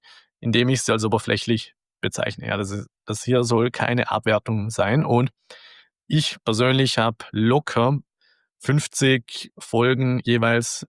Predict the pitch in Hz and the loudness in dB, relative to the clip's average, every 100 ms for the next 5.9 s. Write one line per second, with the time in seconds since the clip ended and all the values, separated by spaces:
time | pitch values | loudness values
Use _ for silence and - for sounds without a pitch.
0 | - 110 110 107 107 117 104 110 139 - | -4 0 2 2 2 0 0 0 -2 -10
1 | - 117 113 117 113 113 107 - - 113 | -8 0 2 2 2 2 0 -2 -2 -4
2 | - - 117 110 113 - 113 117 - - | -2 -2 0 0 0 2 2 2 0 -2
3 | 113 - 110 107 104 98 104 - - - | -2 -2 0 2 2 0 -2 -4 -4 -6
4 | - - - 104 110 - 117 107 113 _ | -4 -4 -2 0 -2 0 -2 -2 -6 _
5 | - 98 120 - - - - 110 113 | -6 -4 -4 -10 -14 -10 -4 0 0